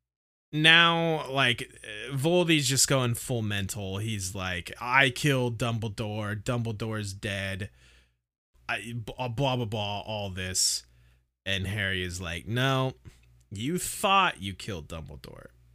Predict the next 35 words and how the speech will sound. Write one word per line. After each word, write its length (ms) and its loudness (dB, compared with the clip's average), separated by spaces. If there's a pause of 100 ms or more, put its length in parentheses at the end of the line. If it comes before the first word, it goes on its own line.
(140)
but 200 -10
you 180 -8
were 120 -8
wrong. 580 -8 (800)
Yes, 460 2
Dumbledore's 760 -2
head, 420 -8 (680)
but 180 -4
you 240 0
didn't 300 0
have 400 -2
him 260 -4
killed. 560 -10 (120)
He 200 -8
chose 400 2
his 260 -2
own 420 2
manner 400 0
of 260 -8
dying, 480 -8 (360)
chose 300 -2
it 120 -8
months 560 2
before 460 -6
he 180 -8
died, 460 -12 (480)
arranged 440 -4
the 80 -4
whole 360 0
thing 420 2
with 120 -4
the 80 -4
man 400 -2
you 100 -6
thought 640 -4